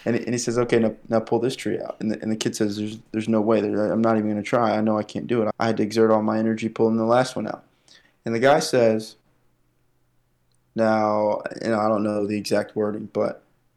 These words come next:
"now relate that to your habits, because the deeper your habits, the longer you've been doing certain things, the harder it is to uproot." And we see that with our parents. And if you try and teach your parents something new, or if you try and explain a different way of doing something to someone who's been,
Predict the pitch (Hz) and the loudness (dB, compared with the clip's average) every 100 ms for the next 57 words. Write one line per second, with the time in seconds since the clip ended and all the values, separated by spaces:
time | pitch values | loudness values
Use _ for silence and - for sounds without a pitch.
0 | _ _ - 120 113 110 120 120 107 - | _ _ 0 2 2 2 2 2 0 0
1 | 107 104 107 107 - - - - 107 - | -2 0 -2 -2 -4 -10 -12 -6 -6 -4
2 | 98 117 120 120 104 107 107 107 - - | -4 -4 -4 -4 -4 -4 -2 -2 -4 -8
3 | 104 107 110 110 107 104 - - 107 101 | -4 -2 -2 -4 -6 -8 -8 -4 -4 -2
4 | 110 104 101 110 104 107 107 104 107 104 | -2 -2 -4 -2 -2 -4 -4 -4 -6 -8
5 | 107 110 107 101 101 - - 104 - 101 | -2 0 0 -2 -4 -6 -6 -6 -4 -4
6 | 95 - 101 104 107 - 123 110 107 - | -4 -6 -6 -6 -4 -4 0 2 0 -2
7 | - _ _ _ _ _ - 107 - 104 | -8 _ _ _ _ _ -8 -6 -2 -2
8 | 101 110 120 - - - _ _ _ _ | 0 -2 -2 -4 -10 -14 _ _ _ _
9 | 110 107 117 110 117 110 - 113 - - | -4 -2 -4 -2 0 0 -2 -4 -4 -6
10 | 110 - - 101 104 104 107 107 107 107 | -6 -6 -8 -6 -4 -2 -2 -2 0 0
11 | 104 - 107 107 104 104 101 _ _ - | -2 -4 -8 -4 -2 -4 -8 _ _ -10
12 | 104 - 113 107 104 101 113 110 104 104 | -10 -4 -2 -2 -4 -4 -4 -4 -4 -4
13 | 104 104 107 104 - 101 110 101 - - | -4 -4 -2 -4 -4 -6 -6 -10 -8 -6
14 | 104 107 107 98 104 101 | -4 -4 -6 -6 -6 -6